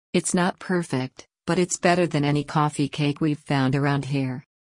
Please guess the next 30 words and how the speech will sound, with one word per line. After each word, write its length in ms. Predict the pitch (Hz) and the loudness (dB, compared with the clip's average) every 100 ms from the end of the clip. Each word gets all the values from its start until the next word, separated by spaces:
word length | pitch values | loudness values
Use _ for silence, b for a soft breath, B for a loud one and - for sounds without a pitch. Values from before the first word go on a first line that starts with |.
| _ _ - | _ _ -2
Lion 440 | 185 185 202 165 156 | 2 4 4 4 4
wants 260 | 156 151 | 2 0
to 100 | - | 0
have 160 | 143 - | 0 -2
copies 420 | 170 170 160 156 | -2 0 0 0
of 100 | 143 | 0
the 80 | 139 | 2
new 220 | 147 170 | 2 2
keys 400 | 175 175 175 - | 0 0 0 0
made 220 | 147 147 | 0 -2
for 100 | - | -2
the 100 | 151 | -2
new 240 | 156 160 160 | 0 0 0
deadbolts 680 | 151 135 135 127 113 - - | 0 -2 -2 -4 -4 -8 -4
tonight. 500 | 147 131 127 117 - _ _ _ - | -2 -2 -4 -6 -14 _ _ _ 0
They 160 | 190 | 2
are 80 | 185 | 2
the 140 | 185 | 0
gift 300 | 180 220 226 | 0 0 0
that 200 | 151 143 | -2 -2
keeps 340 | - 170 - - | -2 -4 -2 -2
on 140 | 143 | 0
giving. 480 | 139 156 143 127 117 _ _ _ - | 0 0 0 -4 -8 _ _ _ -4
And 220 | 170 160 | 0 2
Lion 360 | 165 165 160 147 | 2 4 4 2
wants 300 | 147 156 - | 2 0 -2
a 60 | |
birthday 480 | 139 156 165 - 143 | 0 0 -2 0 0
spanking. 720 | - 147 131 127 139 131 135 147 _ _ _ - | 0 -2 -2 -2 -2 -4 -4 -8 _ _ _ -2
Well, 500 | 170 180 143 113 131 | 2 4 2 0 -2